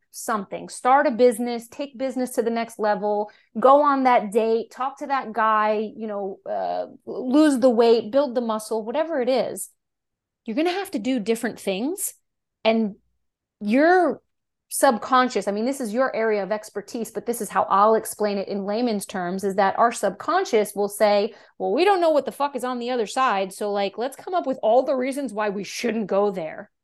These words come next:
So it seems like sabotage, but I, I had a coach once that told me, "You're really just trying to protect yourself."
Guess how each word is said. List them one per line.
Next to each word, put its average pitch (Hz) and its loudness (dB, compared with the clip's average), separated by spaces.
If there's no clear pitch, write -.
So 302 -4
it 277 -6
seems 370 -2
like 233 -2
sabotage, 202 0
but 220 -2
I, 220 -2
I 226 -6
had 285 -4
a 392 -4
coach - 2
once 233 -6
that - -4
told 240 0
me, 185 -6
"You're - -16
really 302 -10
just 208 -14
trying 269 -10
to 220 -6
protect - -10
yourself." - -10